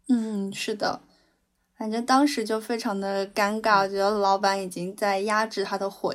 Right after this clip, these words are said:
Speaker 1: 气，请他们出去。<laughs> 但是后来，我记得那两个男士最后还是选了，选了，选了手冲，然后最后坐下来了。
Speaker 2: 对，对，对，就是还是其实因为可能老板出于一种服务的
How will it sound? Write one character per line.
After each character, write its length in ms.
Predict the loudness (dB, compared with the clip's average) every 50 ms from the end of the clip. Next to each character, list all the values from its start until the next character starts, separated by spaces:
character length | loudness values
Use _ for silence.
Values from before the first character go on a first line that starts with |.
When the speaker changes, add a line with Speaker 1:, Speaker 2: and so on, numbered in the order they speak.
| -4 -8
Speaker 1:
气， 460 | -8 -8 -4 -4 -4 -4 -4 -6 -8 -8
请 200 | -8 -6 -6 -4
他 160 | 0 0 0
们 200 | 0 0 -4 -6
出 180 | -4 -4 -4 -2
去。 260 | -2 2 2 2 4 6 4 4 6 4 4 4 2 -4 -4 -4 -2
<laughs> 600 | -2 -4 -4 -4 -10 -16 -20 -20 -20 -20 -10 0
但 180 | 4 4 4
是 240 | 4 4 2 2 0
后 180 | 2 2 2 2
来， 280 | 2 2 0 -2 -6 -6
我 100 | -6 -6
记 160 | -4 -2 0
得 100 | 2 4
那 140 | 6 6 6
两 260 | 6 4 2 0 -4
个 520 | -4 0 2 2 4 4 2 2 -2 -4 -10 _ _
男 300 | -4 -2 -2 -2 -2 -4
士 240 | -4 -4 -2 -2 -2
最 160 | -2 0 -2
后 220 | 0 2 0 0 0
还 200 | -2 -6 -10 -10
是 560 | -8 -4 -2 2 2 4 4 2 2 0 -4
选 380 | -6 -8 -8 -8 -6 -6 -6 -8
了， 720 | -8 -10 -10 -8 -4 -2 0 2 2 2 2 0 -2 -6 _ _ _ _ _ _ _ _ _ _ _ _ _ _ _ _ _ _ _ -16
选 240 | -12 -6 -6 -4
了， 440 | -4 -4 -2 0 2 2 2 0 -2 _ _
选 220 | -14 -10 -8 -4 0
了 100 | 0 2
手 220 | 2 2 0 0
冲， 260 | -4 -6 -6 -4 -4
然 140 | -2 -4 -4
后 200 | -2 0 -2 -2 -2
最 180 | -4 -4 -6
后 160 | -4 -4 -4 -6
坐 180 | -4 -4 -4
下 200 | -4 -4 -6 -6
来 140 | -6 -8 -4
了。 40 | 2
Speaker 2:
对， 140 | 4 4 4
对， 120 | 4 0
对， 160 | -2 -6 -6
就 140 | -4 -2 -2
是 80 | -2 0
还 160 | 0 -2 -2
是 220 | 0 0 0 0
其 160 | 0 0 -2
实 280 | 0 0 0 0 0 -2 -4
因 140 | -6 -6 -6
为 300 | -4 -6 -6 -8 -10 -14
可 120 | -18 -18 -18
能 240 | -16 -16 -18 -18 -10
老 160 | -4 -4 -2 -2
板 180 | -4 -6 -6
出 220 | -8 -6 -4 -4 -6
于 40 |
一 20 | -4
种 340 | -6 -8 -8 -8 -12 -16 -14
服 460 | -10 -8 -6 -6 -4 -2 0 2 4
务 100 | 4 4
的 300 | 4 2 0 0 -2 -6